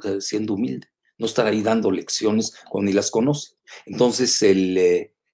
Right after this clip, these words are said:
eh, esa sería mi muy humilde opinión. A nivel de las vacunas, vean, ya ven que lo dije al inicio, eh, se pensó que la de AstraZeneca iba a tener éxito, si no, no entiendo de otra manera cuál fue el acuerdo.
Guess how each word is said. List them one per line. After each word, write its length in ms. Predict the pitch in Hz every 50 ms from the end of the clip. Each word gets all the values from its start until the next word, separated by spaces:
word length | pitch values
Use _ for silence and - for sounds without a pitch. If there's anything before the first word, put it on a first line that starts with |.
| _ _ -
eh, 340 | - 92 85 87 92 - -
esa 260 | - 139 147 151 147 123
sería 340 | - 113 98 104 113 110
mi 180 | 110 107 92 82
muy 360 | 90 95 92 95 92 90 - _ _ _ _ _
humilde 320 | _ - 87 92 92 90 98
opinión. 320 | 98 117 113 113 131 147 - - -
A 100 | - 143
nivel 240 | 156 170 180 196 196
de 100 | 196 196
las 180 | 180 175 160
vacunas, 560 | - 175 160 - 185 175 170 165 175 170 - -
vean, 280 | 139 160 156 131 - - _ _ _ -
ya 360 | - 113 - - 131 127 135
ven 140 | 147 147 143
que 100 | 139 117
lo 100 | 110 107
dije 200 | 113 113 - 123
al 120 | 110 110
inicio, 540 | 107 107 104 98 95 - - 117 - - _ _ _ _ _ _ _ _ _ _
eh, 600 | - - - 104 104 104 101 101 101 107 - - _ _ _ _ _ _ _ _ _ _ _ _ _ _ _
se 240 | - - - - 110
pensó 520 | - - 113 110 110 - - 139 135 -
que 100 | - 123
la 120 | 110 107 98
de 120 | 98 104
AstraZeneca 680 | 110 110 - - 104 92 - - 101 95 95 90 - 98
iba 120 | 87 90
a 80 | 87 -
tener 260 | - 87 87 90 87
éxito, 420 | - - - - - - - - - - _
si 140 | - - 90
no, 120 | 90 98
no 80 | 98 101
entiendo 340 | 95 95 98 98 87 92
de 40 | 92
otra 140 | 90 - 95
manera 380 | 87 85 85 87 87 87 87 - _ _ _
cuál 180 | - - 90 90
fue 160 | - 104 95
el 80 | 92 87
acuerdo. 500 | 78 - 90 87 82 80 87 113 120